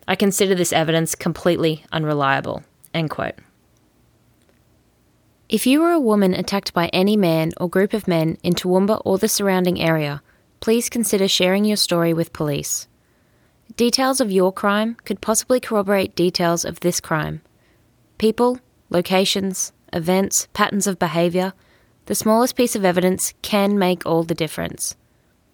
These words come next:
If you or someone you know has any information you believe may be relevant to the murders of Lorraine Wilson and Wendy Evans, please contact Crime Stoppers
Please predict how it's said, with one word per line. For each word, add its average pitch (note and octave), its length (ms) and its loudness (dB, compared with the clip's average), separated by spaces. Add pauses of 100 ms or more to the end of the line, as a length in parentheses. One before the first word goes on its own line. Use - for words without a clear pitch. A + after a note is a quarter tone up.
(220)
If - 180 -6
you A#3+ 240 2
or - 120 0
someone A3+ 320 2
you B3 100 2
know F#3 360 2 (240)
has G3 180 -2
any G#3+ 200 2
information G#3+ 580 0
you F#3 100 2
believe F#3+ 340 0
may F3 140 2
be F3 120 0
relevant F3+ 500 0 (160)
to - 100 -14
the F#3+ 80 0
murders F#3+ 340 2
of F#3+ 100 -4
Lorraine F#3 440 2
Wilson F3+ 400 -2
and F3 160 -4
Wendy E3+ 320 0
Evans, F3+ 460 -2 (280)
please A3+ 280 0
contact A#3+ 420 -2
Crime F#3+ 300 0
Stoppers B3+ 500 -2